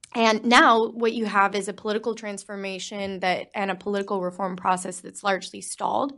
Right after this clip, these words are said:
and you have little political will to hold perpetrators accountable for what took place. And then when we look at Sri Lanka, uh, the election of Sirisena was, to some extent, a surprise.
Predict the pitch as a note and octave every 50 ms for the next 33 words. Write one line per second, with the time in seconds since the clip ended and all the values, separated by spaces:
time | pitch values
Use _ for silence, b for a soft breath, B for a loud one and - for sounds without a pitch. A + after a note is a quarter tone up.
0 | B B B B B B B B A#3 A#3+ B3 A3 G#3+ G#3 F#3+ F#3+ G#3 G#3 G#3+ G#3+
1 | G#3+ G3+ - - _ _ _ - A3+ G#3 G#3 G3+ G3+ G3+ G#3 F#3+ F3+ F3+ F#3 F3+
2 | F3+ F3+ F3+ F#3 F#3 - - G3 F#3+ G3 F3+ F#3+ - G3 F#3 F#3 F3 E3+ - G3
3 | F#3 F3 F3 E3+ - - - - F3+ F#3 F3+ F#3 F#3 E3+ - F#3 - G3 F#3 F3
4 | F3 F3+ - - G3+ G3+ - - - B3+ G#3+ - - - - - - _ B B
5 | B B B B B B B B - B3 B3+ C4 C#4 C#4 C4+ B3+ A#3+ A#3 A3+ A#3+
6 | G#3 G3+ G#3 - - A#3+ G#3 G#3+ A#3+ C4 C4+ C4 A#3 G#3 G3+ G3+ A3+ C4 - -
7 | _ - A3 G#3 F#3+ F#3+ F3+ G3 G#3 G#3 G3+ G3+ G#3+ A3+ A3+ - A#3+ A3 G#3+ A3
8 | - G#3+ G3+ F#3+ F#3+ G3+ G3+ G3 G3+ G#3 G#3 G3 F3 F3+ F#3+ F#3 - - - _
9 | - A#3+ G#3+ - G3+ G3+ G#3 G3+ - - - G#3 G3+ G#3 - B B B B B
10 | B B _ _ - A#3+ A#3 A#3 B3+ A#3+ A#3+ - A3+ A3 C4 C4+ F3+ F3 G3 F#3+
11 | -